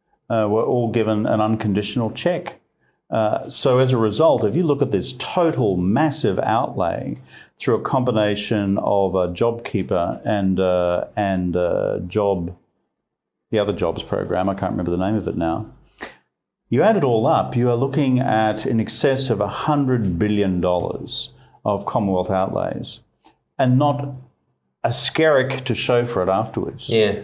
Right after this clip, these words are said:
Speaker 1: other than a bunch of money in the back pocket of a bunch of folks who didn't need it.
Speaker 2: Mm.
Speaker 1: So back in the global financial crisis, uh, where every economy in the world went into recession, we avoided it by immediately stimulating the economy.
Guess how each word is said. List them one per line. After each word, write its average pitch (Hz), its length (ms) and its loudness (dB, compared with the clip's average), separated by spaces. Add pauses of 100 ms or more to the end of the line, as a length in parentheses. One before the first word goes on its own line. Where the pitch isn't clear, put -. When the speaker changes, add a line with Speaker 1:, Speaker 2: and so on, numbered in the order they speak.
Speaker 1:
other 131 180 4
than 107 140 2
a 95 60 0
bunch 127 800 -2 (320)
of 110 120 0
money 104 640 0 (100)
in 113 140 0
the 98 80 0
back 117 320 0
pocket 107 420 0
of 95 140 -2
a 98 60 0
bunch 101 360 0
of 127 80 -2
folks - 540 -6 (300)
who 147 60 -2
didn't 123 280 0
need 190 180 0
it. - 260 -4 (120)
Speaker 2:
Mm. 90 220 -4 (580)
Speaker 1:
So 147 160 2
back 156 340 2
in 120 140 2
the 107 80 2
global 98 240 2
financial 123 400 0
crisis, 95 760 -4
uh, 110 100 0
where 95 500 2
every 139 240 2
economy 95 360 -2
in 87 40 -2
the 87 60 -2
world 90 220 0
went 90 120 0
into 85 120 -2
recession, 87 680 -2 (340)
we 135 120 2
avoided 127 440 2
it 90 260 2
by 92 260 0
immediately 107 480 0
stimulating 95 680 0
the 85 80 -2
economy. 90 580 -2